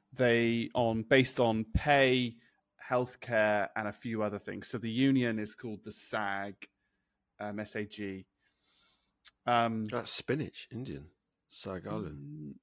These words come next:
Speaker 1: I don't know
Speaker 2: Which, that's
Speaker 1: that.
Speaker 2: with two A's.
Speaker 1: <laughs> Just interesting fact
Speaker 2: Sag
Speaker 1: there.
Speaker 2: aloo. Sag aloo.
Speaker 1: <laughs> Is
Speaker 2: Yeah.
Speaker 1: that just a hashtag just saying? <laughs>
Speaker 2: That's a hashtag just saying. That's when you go to a restaurant and you say, "Oh, I'll have a,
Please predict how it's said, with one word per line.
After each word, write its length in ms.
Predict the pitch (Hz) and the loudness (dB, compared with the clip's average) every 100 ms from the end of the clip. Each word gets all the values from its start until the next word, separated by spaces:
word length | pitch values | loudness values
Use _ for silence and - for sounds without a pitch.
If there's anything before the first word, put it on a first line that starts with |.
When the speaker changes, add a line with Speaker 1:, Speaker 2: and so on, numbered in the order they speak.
| _ _ _ 113 | _ _ _ -20
Speaker 1:
I 60 | |
don't 160 | 104 - | -18 -14
know 40 | |
Speaker 2:
Which, 100 | - | -8
that's 160 | - 82 | -8 -8
Speaker 1:
that. 60 | |
Speaker 2:
with 80 | 82 | -10
two 220 | - 90 | -8 -6
A's. 260 | 73 71 - _ _ _ _ _ _ _ _ _ - | -6 -10 -16 _ _ _ _ _ _ _ _ _ 0
Speaker 1:
<laughs> 60 | - - - - - - - - - - - 285 - | 2 2 -2 -12 -16 -20 -20 2 6 8 8 6 4
Just 460 | - - - - - | -4 -4 -20 -10 -2
interesting 460 | 151 160 151 147 147 | -2 0 -6 -8 0
fact 240 | 160 170 | 2 4
Speaker 2:
Sag 120 | 95 | 4
Speaker 1:
there. 200 | 170 190 | 4 2
Speaker 2:
aloo. 60 | 76 - - | 0 -10 -20
Sag 260 | - 104 98 | -12 -10 -8
aloo. 340 | 110 135 151 - _ - | 0 0 -2 -14 _ -16
Speaker 1:
<laughs> 260 | - 233 | -6 2
Is 120 | 220 180 | 6 8
Speaker 2:
Yeah. 80 | 208 | 8
Speaker 1:
that 60 | |
just 180 | 190 180 | 6 2
a 60 | 196 | 4
hashtag 460 | 180 175 190 156 | 4 2 0 0
just 200 | 165 156 | -2 -4
saying? 280 | - 147 156 - 214 | 2 4 4 4 2
<laughs> 160 | 220 - | 2 -2
Speaker 2:
That's 160 | 247 | 2
a 80 | 233 | 4
hashtag 420 | 175 147 139 110 | 6 4 2 -2
just 160 | 107 - | -2 0
saying. 260 | 220 254 | 2 2
That's 220 | - 139 139 | 0 -2 -2
when 120 | 131 | 2
you 60 | |
go 100 | 135 | 2
to 120 | 131 135 | 2 4
a 20 | |
restaurant 380 | 170 180 139 107 | 4 4 2 0
and 60 | |
you 60 | 101 | -2
say, 140 | 123 | 0
"Oh, 180 | 131 160 | 2 4
I'll 140 | 104 95 | 2 0
have 100 | |
a, 140 | 101 | -2